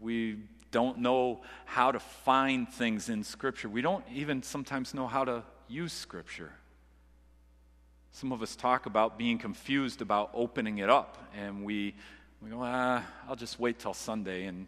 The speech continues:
they'll say something about the Bible there." We're hesitant to open the Word of God on our own.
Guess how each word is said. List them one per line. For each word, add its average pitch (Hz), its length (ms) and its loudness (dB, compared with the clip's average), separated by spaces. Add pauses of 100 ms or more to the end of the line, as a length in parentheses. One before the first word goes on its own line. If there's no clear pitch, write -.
(140)
they'll 107 100 -4
say 110 220 -2
something 101 400 -6
about 92 260 0
the 92 60 -10
Bible 90 340 -2
there." 85 340 -4 (1900)
We're 101 100 -12
hesitant 110 600 -2
to - 140 -14
open 107 320 -4
the 95 80 -6
Word 104 200 -2
of 98 140 -10
God 98 400 -2
on 98 160 -6
our 95 160 -4
own. 101 300 -6